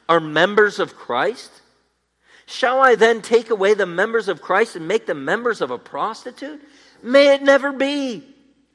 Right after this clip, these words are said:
Or do you not know that the one who joins himself to a prostitute is one body with her? For he says,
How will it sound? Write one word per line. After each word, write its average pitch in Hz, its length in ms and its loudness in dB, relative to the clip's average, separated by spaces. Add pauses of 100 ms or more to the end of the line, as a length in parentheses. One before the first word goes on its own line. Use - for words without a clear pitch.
(180)
Or 247 120 2
do 226 120 -4
you 302 160 -4
not 247 260 4
know 240 220 4
that 240 120 4
the 220 80 2
one 240 160 2
who 220 140 -4
joins 220 400 -4
himself 214 380 -4
to 185 100 -4
a 165 60 -4
prostitute 202 760 -6 (240)
is 180 240 -2 (160)
one 262 380 4
body 269 440 8
with 165 240 0
her? 113 280 -8 (560)
For 233 160 2
he 226 180 -8
says, 226 600 2